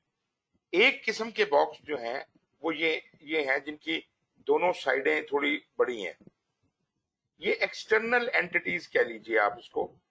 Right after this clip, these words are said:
ये process group तो internal थे ना, ये external entities हैं। कौन कौन interact कर रहा है इन processes के साथ,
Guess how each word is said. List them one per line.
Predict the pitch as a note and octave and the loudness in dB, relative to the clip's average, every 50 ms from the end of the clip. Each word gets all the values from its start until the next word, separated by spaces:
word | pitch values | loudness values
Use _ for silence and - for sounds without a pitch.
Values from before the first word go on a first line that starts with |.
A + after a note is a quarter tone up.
| _ _ - | _ _ -8
ये | C#3+ C#3+ | -8 -6
process | - D3+ C#3 C#3 C#3 E3 D3+ C3 | 0 0 0 0 0 -4 -10 -4
group | C3+ D#3 D#3+ - - | -4 -6 -6 -2 0
तो | F3+ F3+ | -2 -2
internal | - - C3+ C3+ D3+ D3 D#3+ - - - | -2 -2 -4 0 0 2 2 0 0 0
थे | C#3+ A#2 | -2 -2
ना, | B2 - A#3 - _ _ _ _ _ _ _ _ _ _ _ _ _ _ _ - | -2 -2 -8 -10 _ _ _ _ _ _ _ _ _ _ _ _ _ _ _ -6
ये | D#3+ G#3 | -2 -2
external | A#3+ F#3 E3 - - - G#3 G#3+ A#3+ B3 A#3 E3+ | 0 0 -2 -4 -2 -2 0 0 0 0 2 0
entities | D#3+ D#3+ - D#3+ D3+ - F3 E3+ D3+ C#3 | 0 0 -4 -8 -6 -4 -6 -6 -2 -2
हैं। | C3 - - - - - _ _ _ _ | -2 -2 -2 -4 -8 -16 _ _ _ _
कौन | - G#3+ A#3 C4 B3+ | 2 4 4 4 4
कौन | - - A3 G#3+ A3 - - | 2 0 0 0 0 -2 -8
interact | E3 D#3 - E3+ - - - F3 F3 - _ _ - | -8 -4 -2 -2 -2 0 -2 -2 -2 -2 _ _ 0
कर | D3+ C3+ B2 | 0 2 4
रहा | B2+ A#2+ A#2 A#2 A#2 A#2 | 2 2 4 4 4 4
है | A2+ A#2 B2+ C3 - - | 4 4 0 0 -2 -4
इन | C3+ D3 D3+ D#3 D3+ | -8 -10 -10 -10 -14
processes | _ _ _ _ - C3+ B2+ B2 B2+ B2 A#2 - B2+ B2 _ - | _ _ _ _ 0 0 0 0 -2 -8 -14 -14 -16 -16 _ -10
के | B2+ B2 | -10 -10
साथ, | A2+ - G2+ F2+ | -4 -2 0 0